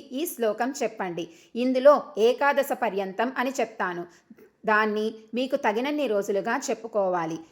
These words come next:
"ఓం శ్రీ హనుమతే నమః. యత్కించిదపి మయా భక్త్యా శ్రద్ధయా చ సమారభ్య ఏకాదశ దిన పర్యంతం హనుమాత్ సంకల్ప కృత తత్సర్వం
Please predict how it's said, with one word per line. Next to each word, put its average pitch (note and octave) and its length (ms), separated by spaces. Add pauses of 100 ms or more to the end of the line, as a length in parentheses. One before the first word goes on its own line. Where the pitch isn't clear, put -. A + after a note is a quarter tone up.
(180)
"ఓం B3+ 360
శ్రీ B3 320
హనుమతే G#3+ 600
నమః. F#3 400 (340)
యత్కించిదపి B3 1000
మయా G#3+ 380
భక్త్యా G#3+ 520
శ్రద్ధయా A3 720
చ A#3 320 (120)
సమారభ్య G3 680 (320)
ఏకాదశ B3 580
దిన G#3 220
పర్యంతం G#3 760 (160)
హనుమాత్ A#3+ 540
సంకల్ప G3+ 640 (200)
కృత A#3 300 (180)
తత్సర్వం G#3+ 640